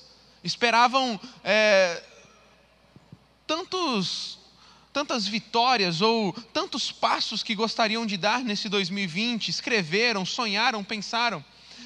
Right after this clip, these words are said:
e não conseguiram alcançar. Talvez existam alguns jovens que estão assistindo agora que tinham o sonho de passar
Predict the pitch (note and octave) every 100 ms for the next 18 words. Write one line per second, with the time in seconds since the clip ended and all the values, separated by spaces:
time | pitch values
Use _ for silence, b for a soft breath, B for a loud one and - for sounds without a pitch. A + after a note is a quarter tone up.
0 | G#3+ A#3 B3 B3 B3+ A#3+ G#3+ A3 A3+ A3
1 | G#3+ A#3 - G3+ F#3 - - - B B
2 | B B B _ _ _ _ _ - G3
3 | A3 C4+ C4 A3 - - - - G#3+ G3
4 | A#3+ C4 A#3 B3+ G3 A3 A#3 A#3 - B3+
5 | A#3 - A3 - A3+ G#3 F3 B3 A3+ -
6 | A#3 A#3 G3+ F3+ B3 B3+ A#3 - B3 C4+
7 | B3 A3+ C4+ G3 A#3 A3+ A#3+